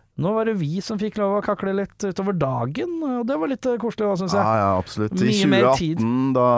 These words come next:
Speaker 2: Ossi spilte på, i Halden, det blir jo en litt annen type festival, litt mindre, men
Speaker 1: Mhm.
Speaker 2: da, da hadde jeg en slags, øh, livesending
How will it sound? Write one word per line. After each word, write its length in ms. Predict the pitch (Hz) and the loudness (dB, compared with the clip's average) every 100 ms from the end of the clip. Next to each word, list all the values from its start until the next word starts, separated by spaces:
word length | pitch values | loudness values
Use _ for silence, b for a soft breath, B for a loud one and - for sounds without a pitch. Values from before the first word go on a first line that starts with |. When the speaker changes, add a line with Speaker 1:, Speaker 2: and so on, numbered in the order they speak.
| 120 | 4
Speaker 2:
Ossi 560 | - 110 - - 139 139 139 | 2 -2 -4 -8 -2 0 0
spilte 400 | - 127 113 - - | -2 -2 -2 -4 -2
på, 80 | |
i 640 | 117 110 110 110 107 104 101 | 0 0 0 2 2 2 2
Halden, 540 | 107 92 95 92 123 | 2 2 2 0 2
det 120 | 113 | 2
blir 100 | 110 104 | 2 2
jo 80 | 98 | 2
en 300 | 101 101 98 | 2 0 0
litt 180 | 95 | 0
annen 420 | 95 87 80 82 85 _ _ | 0 0 2 0 -2 _ _
type 500 | - 101 87 - 95 | -6 -4 -4 -6 -4
festival, 400 | 98 92 - 95 110 | -2 -2 -2 -2 -2
litt 140 | 107 | 0
mindre, 380 | 104 95 98 143 | 0 2 0 0
men 140 | 175 151 | -2 0
Speaker 1:
Mhm. 60 | |
Speaker 2:
da, 720 | 127 139 139 139 139 135 127 127 120 | 2 2 2 0 0 0 0 -2 0
da 140 | 123 | 2
hadde 180 | 123 110 104 | 2 2 2
jeg 240 | 101 98 101 | 2 2 0
en 220 | 101 - | 0 -4
slags, 640 | - 104 - - - - | -2 0 0 -6 -8 -4
øh, 240 | 104 98 95 | 0 0 2
livesending 800 | 95 82 80 90 87 90 90 | 2 0 0 -2 0 0 -2